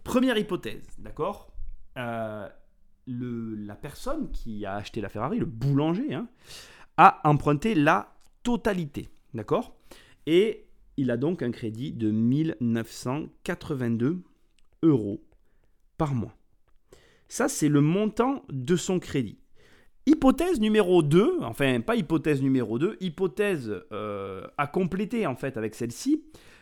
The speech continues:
Je pars du principe que le, ce jeune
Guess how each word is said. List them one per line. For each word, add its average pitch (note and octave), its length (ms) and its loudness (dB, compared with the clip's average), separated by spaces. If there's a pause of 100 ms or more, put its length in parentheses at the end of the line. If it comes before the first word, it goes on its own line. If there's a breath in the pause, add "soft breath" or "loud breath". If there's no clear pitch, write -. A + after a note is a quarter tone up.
(180 soft breath)
Je D3 180 0
pars G3 300 -4
du E3 100 -6
principe - 460 -6
que C3 400 -2 (100)
le, G#2 480 -6 (140)
ce - 160 -6
jeune E3+ 400 2